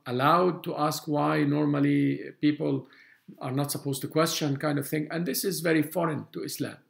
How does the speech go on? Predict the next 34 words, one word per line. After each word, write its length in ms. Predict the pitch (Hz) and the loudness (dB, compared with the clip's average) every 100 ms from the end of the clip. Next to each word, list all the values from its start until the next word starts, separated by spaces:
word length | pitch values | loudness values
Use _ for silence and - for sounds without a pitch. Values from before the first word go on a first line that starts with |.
| 185 | -14
Uh, 300 | 156 127 139 | -12 -10 -10
the 120 | 160 - | -10 -10
Quranic 400 | - 160 185 180 | -6 -4 -2 2
logic 440 | 180 185 160 - - _ _ _ | 4 4 2 -4 -16 _ _ _
is 140 | 156 | -6
the 60 | 135 | -2
logic 320 | 139 127 139 | 0 0 -4
of 160 | 113 104 | -8 -10
why. 140 | 117 - - - - - | -12 -12 -20 -20 -20 -8
And 120 | 170 | -2
that's 220 | 233 220 | 0 0
why 160 | 214 190 | 2 2
the 80 | 170 | 2
companions 580 | 160 156 196 196 175 | -2 0 0 0 0
of 140 | 151 139 | -2 -4
the 80 | 127 | -4
Prophet 300 | 156 147 143 | -2 -2 -4
sallallahu 260 | 131 131 | -8 -6
alaihi 120 | 151 | -2
wasallam, 200 | 135 123 - - - - | -2 -2 -10 -20 -20 -4
when 140 | 147 | 0
he 120 | 185 | 2
started 440 | 202 202 185 180 143 | 2 2 2 2 0
to 80 | |
tell 200 | 147 156 | 0 2
them, 160 | 147 139 | 2 2
"Do 160 | 135 139 | 2 2
this 220 | 127 123 | 0 -2
and 180 | 127 123 | -6 -8
do 80 | |
not 200 | 120 120 | -8 -8
do 120 | 113 143 | -4 -2
that," 340 | 170 139 - - _ _ _ _ | 0 -2 -6 -18 _ _ _ _
it's 580 | - 208 202 - - | 0 0 0 -4 -6